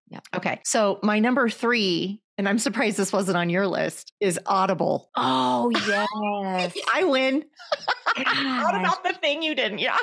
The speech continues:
Speaker 2: <laughs>
Speaker 1: I mean, that's something I'm on every day.
Speaker 2: Yeah.
Speaker 1: Okay. Yeah.
Speaker 2: That's
Speaker 1: That's
Speaker 2: what I tried to think about. I tried to think of what are the, like, non-negotiable things that I have to have in my life every single day.
Speaker 1: Yeah.
Speaker 2: So Audible, and
Speaker 1: Mm-hmm.
Speaker 2: you got me hooked on it.
Speaker 1: Yep.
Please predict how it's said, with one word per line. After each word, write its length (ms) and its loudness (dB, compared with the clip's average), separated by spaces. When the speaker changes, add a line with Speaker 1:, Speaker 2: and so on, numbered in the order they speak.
Speaker 2:
<laughs> 600 -8
Speaker 1:
I 100 4
mean, 200 4
that's 240 -2
something 240 2
I'm 160 2
on 200 0
every 460 0
day. 560 0
Speaker 2:
Yeah. 680 2
Speaker 1:
Okay. 240 -6
Yeah. 260 -4
Speaker 2:
That's 160 2
Speaker 1:
That's 80 -4
Speaker 2:
what 120 4
I 40 2
tried 280 0
to 60 2
think 240 -2
about. 160 2
I 80 2
tried 200 0
to 60 0
think 160 0
of 80 0
what 260 2
are 140 4
the, 120 0
like, 360 0
non-negotiable 1000 2
things 280 0
that 80 2
I 80 2
have 240 0
to 80 -4
have 180 0
in 80 -2
my 140 0
life 340 -2
every 360 -2
single 360 -2
day. 420 -2
Speaker 1:
Yeah. 280 -6
Speaker 2:
So 300 0
Audible, 800 2
and 180 0
Speaker 1:
Mm-hmm. 200 2
Speaker 2:
you 400 4
got 260 2
me 140 2
hooked 360 0
on 200 0
it. 280 -2
Speaker 1:
Yep. 200 -2